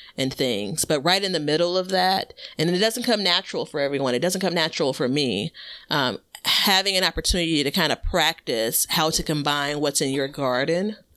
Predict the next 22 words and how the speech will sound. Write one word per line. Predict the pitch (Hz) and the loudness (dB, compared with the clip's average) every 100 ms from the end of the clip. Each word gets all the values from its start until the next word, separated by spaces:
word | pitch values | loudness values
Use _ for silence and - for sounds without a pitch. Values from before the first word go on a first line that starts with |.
| _ _ _ _ _ - | _ _ _ _ _ -4
right, | 151 156 160 - | 0 2 0 0
with | 165 165 143 165 | 0 0 0 0
what | 175 175 208 | 0 2 0
you | 175 | 2
are | 170 220 208 | 2 2 0
going | 170 151 | 0 0
to | 156 175 | 0 0
the | 127 | 0
store | - 147 127 120 | 0 0 0 0
and | 160 | -2
purchasing, | - 95 - 104 - 123 | -2 -2 -2 -2 -2 -2
what | 135 - | -2 0
you | 170 | 2
are | 160 | 0
going | 160 139 120 | 0 0 0
to | 139 | 0
the | |
farmer's | 131 143 127 127 | 0 0 0 0
market | 147 131 135 | 0 0 0
and | 123 | 0
picking | 151 - 143 123 | -2 -2 -2 -2
up, | 78 - | -2 -4